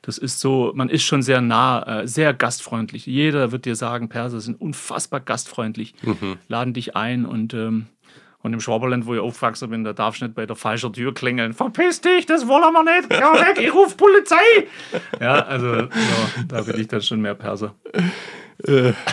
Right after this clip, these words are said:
Speaker 2: <laughs> wenn man, wenn man deinen Namen googelt, dann gibt's ja diese, diese Autovervollständigungsvorschläge, was es da noch alles mit deinem Namen verknüpft gibt,
Speaker 1: Jetzt
Speaker 2: ja.
Speaker 1: bin ich aber gespannt, weil
Speaker 2: Ey,
Speaker 1: ich
Speaker 2: pass auf, also
Speaker 1: ja,
Speaker 2: ziemlich weit
Speaker 1: ja,
Speaker 2: oben
Speaker 1: ewig.
Speaker 2: ist, ist eine Sache, ist David Kadel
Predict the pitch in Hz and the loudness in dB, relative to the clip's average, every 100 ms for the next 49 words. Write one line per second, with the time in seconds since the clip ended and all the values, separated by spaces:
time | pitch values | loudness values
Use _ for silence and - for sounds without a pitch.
0 | - - 139 - 151 - 127 135 139 117 | -6 -2 2 4 4 4 4 4 2 2
1 | 120 123 117 107 107 113 127 120 127 - | 0 0 0 2 4 4 4 2 -2 -6
2 | - - _ - 135 117 110 - - _ | -20 -20 _ -2 0 2 2 0 -6 _
3 | - 101 110 - 113 110 107 107 104 - | -6 -4 -2 0 0 2 2 0 -2 -6
4 | 107 104 107 127 113 107 110 - 127 - | -4 -2 0 -2 -4 -4 -4 -2 -4 -2
5 | 107 95 98 101 - 104 - 110 107 101 | -2 -2 -4 -6 -4 -4 -4 -4 -2 -2
6 | 104 - - - 104 104 - 113 107 - | -2 -4 -10 -4 -4 -4 -4 -4 -4 -2
7 | 110 104 101 101 101 101 98 - 92 113 | -4 -2 -6 -2 -2 -2 -4 -6 -4 -4
8 | - - - 120 - 98 101 156 170 139 | -6 -6 -4 -4 -2 0 2 2 0 -2
9 | - 143 120 117 127 123 131 131 127 - | -2 0 0 0 4 4 6 2 2 2
10 | 117 117 123 143 160 - 110 - 135 160 | 2 2 2 2 2 0 -2 0 0 2
11 | 110 - 131 131 127 - - 117 139 131 | 0 -2 -8 -4 -4 -4 0 2 4 2
12 | 135 123 - 117 110 127 - - 110 120 | 0 -2 -4 -2 0 0 -4 0 0 2
13 | 123 | -2